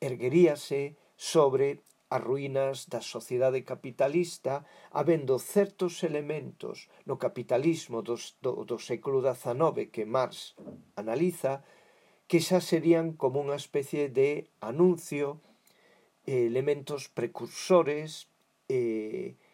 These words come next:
que xa avisan da chegada dunha nova sociedade que Marx pensaba que era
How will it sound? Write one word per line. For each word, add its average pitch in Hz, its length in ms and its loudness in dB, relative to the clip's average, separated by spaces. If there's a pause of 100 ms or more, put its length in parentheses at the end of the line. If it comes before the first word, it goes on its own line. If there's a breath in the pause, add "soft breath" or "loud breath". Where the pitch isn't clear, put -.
que 131 160 -2
xa 151 400 2 (160)
avisan 135 560 -2
da 123 160 -2
chegada 131 880 0
dunha 127 320 -4
nova 120 240 0
sociedade 123 880 -2 (480 soft breath)
que 131 60 0
Marx 120 280 -2
pensaba 123 680 -4
que 117 120 -2
era 117 280 -2